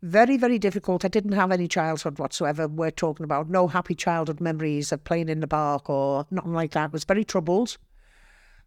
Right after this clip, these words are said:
Um, my mother was a travelling woman. Um, she was in abu-, in a abusive marriage. And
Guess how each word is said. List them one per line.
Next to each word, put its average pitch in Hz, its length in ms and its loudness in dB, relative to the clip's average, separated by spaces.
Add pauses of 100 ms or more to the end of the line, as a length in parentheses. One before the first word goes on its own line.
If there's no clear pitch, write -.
Um, 165 580 2 (260)
my 190 120 2
mother 202 260 4
was 190 200 0
a - 20 -16
travelling 190 400 0
woman. 202 240 2 (1040)
Um, 160 600 0 (680)
she - 160 0
was 175 160 0
in 180 120 2
abu-, 180 320 0
in 180 120 -2
a 165 360 0 (140)
abusive 175 480 -2
marriage. 180 420 -2 (1040)
And 160 360 -2